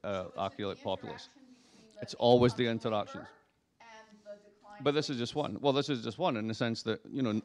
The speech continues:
Speaker 2: I'm not arguing it's a one-to-one monotonic relationship between the Gini coefficient and stuff. That's stupid, right? You know me, I would never argue that. And of course, economics is always expressed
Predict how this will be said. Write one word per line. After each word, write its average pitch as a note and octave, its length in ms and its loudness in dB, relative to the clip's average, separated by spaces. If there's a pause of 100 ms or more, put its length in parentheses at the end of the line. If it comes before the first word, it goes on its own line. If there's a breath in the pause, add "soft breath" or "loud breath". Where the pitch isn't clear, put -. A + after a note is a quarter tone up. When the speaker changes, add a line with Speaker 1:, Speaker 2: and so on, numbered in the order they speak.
Speaker 2:
I'm A#2 200 2
not A2+ 200 4
arguing G#2 480 2
it's - 120 -6
a G2 100 2
one-to-one G2+ 580 2
monotonic G2+ 600 -2
relationship G2 540 -6
between G2 260 -4
the F#2+ 80 -4
Gini F#2 300 -6
coefficient G2 640 -8
and F#2 220 -4
stuff. - 580 -4
That's - 180 -2
stupid, - 500 -8 (120)
right? G2+ 180 -8
You G#2+ 120 -4
know G2+ 180 -4
me, F#2 160 -6
I G2+ 100 -2
would G2 160 -8
never F#2+ 220 -4
argue F#2+ 300 -4
that. D#2 180 -6 (460 loud breath)
And B2 100 4
of A#2 120 2
course, D3+ 280 2
economics A#2 560 2
is A2+ 120 -2
always G#2 300 0
expressed G#2 460 -2